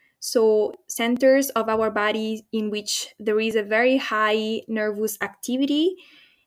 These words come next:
and to the endocrine system. However, it is impossible to connect each chakra with each part of our body,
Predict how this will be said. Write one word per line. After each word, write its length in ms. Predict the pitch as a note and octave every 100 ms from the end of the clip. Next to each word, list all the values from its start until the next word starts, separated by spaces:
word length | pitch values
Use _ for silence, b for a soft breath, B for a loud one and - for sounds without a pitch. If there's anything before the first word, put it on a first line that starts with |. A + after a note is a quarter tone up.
| -
and 160 | E4+
to 120 | F4 C#4
the 220 | C#4 C#4
endocrine 600 | A#3+ A#3 B3 - A#3+ A#3
system. 680 | - G3+ - G#3+ G#3 G#3+ A3 _ _ _ _ _ _ _ _ _
However, 440 | D#4+ C4+ A#3 B3+ C4
it 160 | B3+
is 100 | B3+
impossible 600 | A#3+ A3+ A#3+ - C4+ D4+
to 120 | F4+ -
connect 600 | - A3 G#3+ G#3+ - - _
each 320 | - F#4 - -
chakra 640 | - A#3 - C4+ C#4 C#4+ -
with 400 | A3 A3 A3 A3 - _
each 260 | - C4+ -
part 300 | G3+ G3 A3
of 180 | A3 G3+
our 220 | G3 F#3+
body, 400 | F#3 - G3